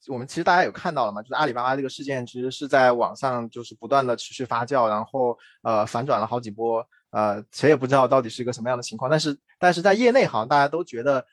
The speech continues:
呃，像阿里巴巴这样的一个就是体量的公司，其实在文化上是遇到了一些问题的。那么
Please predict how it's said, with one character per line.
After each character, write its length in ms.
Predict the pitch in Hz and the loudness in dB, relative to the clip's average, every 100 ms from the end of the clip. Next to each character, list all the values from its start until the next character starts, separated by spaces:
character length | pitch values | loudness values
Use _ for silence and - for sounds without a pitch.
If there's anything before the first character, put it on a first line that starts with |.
| _ | _
呃， 360 | 117 113 113 - | -2 0 0 -4
像 160 | - 165 | -2 2
阿 100 | 156 | 4
里 80 | 143 | 4
巴 80 | 131 | 4
巴 120 | 147 | 4
这 80 | 175 | 2
样 120 | 139 | 0
的 80 | 127 | -4
一 80 | |
个 160 | 123 135 | -6 -6
就 80 | 131 | -6
是 80 | - | -14
体 160 | - 117 | -6 0
量 120 | 127 | 0
的 60 | |
公 160 | 123 131 | 0 -6
司， 160 | 131 135 | -6 -14
其 100 | 123 | -10
实 200 | 143 139 | -6 0
在 160 | 156 | 2
文 160 | 113 110 | 2 0
化 200 | 180 156 | 0 0
上 240 | 151 123 - _ - | 0 -4 -8 _ -10
是 280 | - 160 | -6 -4
遇 100 | 175 | 0
到 160 | 160 139 | 4 4
了 100 | 127 | 2
一 80 | 123 | -2
些 200 | - 135 | -4 0
问 200 | 247 151 | 0 -2
题 220 | - 107 | -8 -10
的。 180 | 101 98 _ _ - | -10 -10 _ _ -2
那 80 | 202 | 2
么 460 | 196 175 165 156 | 4 4 4 4